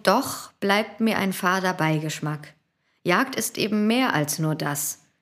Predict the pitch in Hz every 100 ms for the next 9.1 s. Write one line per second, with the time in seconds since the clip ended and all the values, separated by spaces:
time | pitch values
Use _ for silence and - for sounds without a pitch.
0 | _ - 190 254 - 160 160 196 180 170
1 | 151 175 190 190 160 160 - - 220 214
2 | 165 165 160 156 - - _ - 196 165
3 | 165 185 226 - 185 214 202 190 156 208
4 | 202 202 190 180 185 180 180 190 175 180
5 | 170 165 240 214 143 - - - _ _
6 | _ _ - 175 - 277 277 - 226 202
7 | - 185 233 277 - 185 165 156 190 247
8 | 269 269 214 190 170 - 165 165 196 269